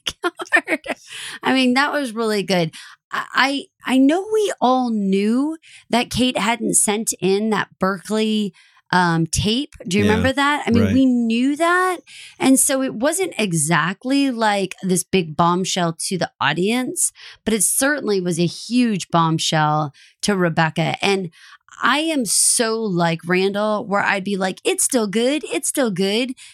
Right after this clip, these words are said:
Speaker 1: You know, you can, you can tell him this, you can tell him that." And to have Kevin be just so, I, I, I don't know, like, dismissive of, like, she said what she's gonna, you know, she, she made up her mind, Randall, like, that kind of stuff. I just
Speaker 2: Yeah.
Speaker 1: felt like,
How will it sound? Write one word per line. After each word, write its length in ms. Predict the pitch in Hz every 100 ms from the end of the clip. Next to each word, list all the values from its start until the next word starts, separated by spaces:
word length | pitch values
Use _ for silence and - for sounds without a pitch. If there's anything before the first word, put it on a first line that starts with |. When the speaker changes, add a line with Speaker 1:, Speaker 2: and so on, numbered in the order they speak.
| -
Speaker 1:
You 140 | 269
know, 100 | 254
you 240 | 233 285
can, 200 | 349 285
you 140 | 214 330
can 140 | 302
tell 220 | 220 226
him 100 | 196
this, 260 | 190 240 -
you 120 | 285
can 100 | 285
tell 180 | 214 196
him 100 | 175
that." 300 | 170 196 233 - - - -
And 180 | 240 226
to 120 | 226
have 260 | 226 247
Kevin 680 | - - 233 254 262 214 185 - _ -
be 220 | 233 220
just 240 | 196 202 -
so, 1000 | - - - - 277 427 285 285 254 202 165 - _ _ _ _ _
I, 480 | 214 - - 285 - -
I, 140 | 262 -
I 100 | 262
don't 160 | 254 240
know, 160 | 220
like, 220 | 196 190 165
dismissive 800 | 185 - 220 302 - 165 - - -
of, 140 | 165
like, 240 | 175 151 165
she 260 | 175 - 190
said 440 | - - 440 403
what 120 | 359
she's 220 | - 320 277
gonna, 180 | 311 -
you 120 | 269
know, 380 | 233 190 180 170 _ _ _ _
she, 260 | - 190
she 180 | 180 254
made 140 | 277 349
up 100 | 311
her 80 | 254
mind, 440 | 277 269 214 185
Randall, 440 | 180 190 185 180 180
like, 200 | 170 165
that 180 | 196 196
kind 100 | 226
of 60 |
stuff. 180 | - -
I 140 | - 196
just 240 | 202 185
Speaker 2:
Yeah. 80 | 175
Speaker 1:
felt 200 | 190 180
like, 280 | 170 165